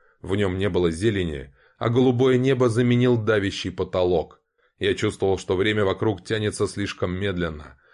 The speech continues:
Оно как будто вовсе остановилось. Из оглушенного состояния меня вывела вибрация. Я взглянул на ее источник и увидел на руке устройство с плоским светящимся экраном. Не знаю почему, но я знал, как им пользоваться.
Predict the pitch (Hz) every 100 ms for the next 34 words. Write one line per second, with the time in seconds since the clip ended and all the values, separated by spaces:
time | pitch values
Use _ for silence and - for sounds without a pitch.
0 | _ - 120 131 135 117 117 139 - 123
1 | 120 120 - 117 113 113 110 107 101 90
2 | 85 - _ _ _ - 101 101 95 95
3 | - 104 101 95 104 92 - 107 117 113
4 | 107 104 104 87 104 104 92 90 85 90
5 | 90 - - 73 - _ _ _ _ 98
6 | 101 92 107 110 107 107 107 101 - 117
7 | 113 117 113 - - _ 120 123 135 135
8 | 127 127 123 127 120 - 131 127 120 113
9 | - 120 123 - 117 113 110 101 98 -
10 | 92 - 92 90 92 92 82 69 69 _
11 | _ _ _ 101 95 98 90 - - -
12 | 98 104 92 _ _ _ 98 113 110 98
13 | 123 113 113 113 101 - 98 82 73 69
14 | - - 52